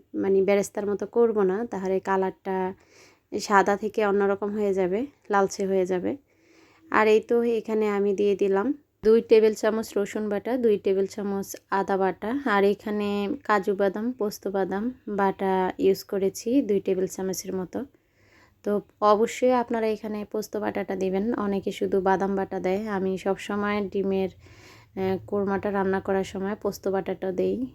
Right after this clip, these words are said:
তাতে আসলে ঝোলটা অনেক গ্রেভি হয়, গাঢ় হয়। তো যাই হোক, সেখানে আমি পোস্ত বাটা দিয়েছি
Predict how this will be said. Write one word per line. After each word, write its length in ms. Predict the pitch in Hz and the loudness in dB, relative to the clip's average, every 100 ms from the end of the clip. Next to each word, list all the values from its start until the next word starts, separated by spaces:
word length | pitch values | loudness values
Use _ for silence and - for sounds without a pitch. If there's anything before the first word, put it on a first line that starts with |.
| _ - - - | _ -20 -20 -2
তাতে 320 | 202 196 208 | 2 2 2
আসলে 480 | 208 202 208 202 202 | -2 -2 -4 -2 -2
ঝোলটা 480 | 185 - 190 180 190 | -2 -2 -2 -2 -2
অনেক 240 | 190 190 | -2 -4
গ্রেভি 300 | 180 190 185 | -2 -2 0
হয়, 320 | 190 190 185 180 | -2 -2 -2 -4
গাঢ় 220 | 185 185 | -2 -2
হয়। 260 | 190 190 185 - - - - - - | -2 -4 -6 -10 -20 -20 -20 -16 -4
তো 100 | 202 | 0
যাই 300 | 208 208 214 | 4 4 4
হোক, 180 | 233 254 | 0 -4
সেখানে 580 | - - 202 196 202 202 | -8 -8 -8 -6 -8 -6
আমি 300 | 196 190 208 | -4 -4 -6
পোস্ত 360 | 220 208 202 - | -6 -8 -8 -8
বাটা 340 | 196 190 196 | -6 -4 -6
দিয়েছি 600 | 185 196 196 - - 220 | -2 0 0 -4 -4 -4